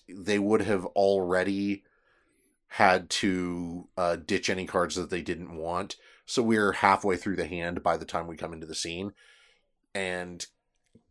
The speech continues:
given my theory on how the rigging is done,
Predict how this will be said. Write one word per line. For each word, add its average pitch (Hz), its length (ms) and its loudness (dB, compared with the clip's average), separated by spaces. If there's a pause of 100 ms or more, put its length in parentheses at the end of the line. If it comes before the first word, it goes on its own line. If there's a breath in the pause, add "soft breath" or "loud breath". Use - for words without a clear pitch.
(140)
given 139 380 10
my 117 300 6
theory 101 400 4
on 90 140 2
how 87 180 2
the 90 80 2
rigging 92 320 0
is 127 140 2
done, 78 420 0